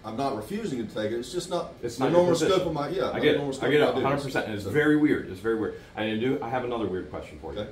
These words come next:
Speaker 2: I, I received no phone call in regards to the email.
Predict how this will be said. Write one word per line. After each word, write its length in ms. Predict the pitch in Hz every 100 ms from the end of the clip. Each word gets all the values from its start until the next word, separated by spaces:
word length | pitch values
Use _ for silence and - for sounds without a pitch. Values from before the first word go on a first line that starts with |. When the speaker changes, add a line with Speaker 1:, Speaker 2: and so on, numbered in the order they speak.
| - - - - - - - - 95
Speaker 2:
I, 160 | 113 -
I 60 |
received 400 | 120 131 - 101
no 220 | 104 120 135
phone 360 | 143 147 143
call 300 | - 160 71
in 100 | 85
regards 360 | 82 78 76 73
to 60 | 80
the 120 | 76
email. 560 | - 82 78 78 80